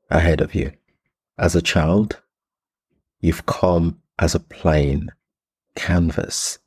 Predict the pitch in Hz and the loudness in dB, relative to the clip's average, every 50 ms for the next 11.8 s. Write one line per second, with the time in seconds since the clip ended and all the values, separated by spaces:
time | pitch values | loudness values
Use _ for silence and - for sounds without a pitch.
0 | _ _ _ _ _ _ _ _ _ _ _ _ 82 78 82 82 82 87 85 82 | _ _ _ _ _ _ _ _ _ _ _ _ -4 0 2 4 4 4 2 0
1 | - - - 76 78 73 - - 78 73 80 80 82 85 82 82 85 82 82 78 | -2 -2 0 0 0 0 0 0 0 2 2 2 4 4 4 4 2 2 2 0
2 | 73 71 - 76 73 73 76 76 76 78 80 80 78 73 76 - - - - - | 0 0 -2 -2 0 0 0 0 0 2 2 2 2 0 -2 -2 -2 -2 -2 -2
3 | - - - - - - - _ _ _ _ _ _ _ _ _ _ _ _ _ | -4 -4 -6 -8 -8 -10 -14 _ _ _ _ _ _ _ _ _ _ _ _ _
4 | _ _ - 85 80 - - - 104 101 - - - - 104 95 87 - - - | _ _ -2 -2 -2 0 0 2 2 2 0 -4 -4 0 0 0 2 0 0 -2
5 | 95 82 - - 87 82 - - 76 76 73 - - - 90 85 87 73 67 65 | 0 0 0 0 -2 -2 -2 -2 -2 -2 -2 -4 -2 0 0 0 0 0 -4 -6
6 | - - _ - - - - _ _ _ _ _ _ _ _ _ _ 90 90 87 | -8 -12 _ -14 -16 -16 -16 _ _ _ _ _ _ _ _ _ _ 0 2 4
7 | 85 82 80 82 82 82 82 - 80 76 - - - 80 80 80 71 67 67 69 | 4 4 4 4 2 2 2 2 0 0 0 0 0 0 0 0 0 -2 -4 -6
8 | - - _ _ _ _ _ _ _ _ _ _ _ _ _ _ _ _ _ _ | -10 -14 _ _ _ _ _ _ _ _ _ _ _ _ _ _ _ _ _ _
9 | _ _ _ _ _ _ 92 101 101 - - 95 90 90 87 90 90 90 87 82 | _ _ _ _ _ _ 2 2 2 2 2 2 4 4 4 4 4 4 4 2
10 | 80 80 78 82 82 78 - 87 82 80 - 95 87 95 87 80 73 - 80 80 | 2 2 2 2 2 2 2 0 -2 0 2 2 2 2 2 0 -2 -2 -2 0
11 | 80 78 76 78 78 78 78 78 80 80 78 78 78 80 82 - | 0 0 0 2 2 0 0 0 0 0 0 0 -2 -4 -8 -12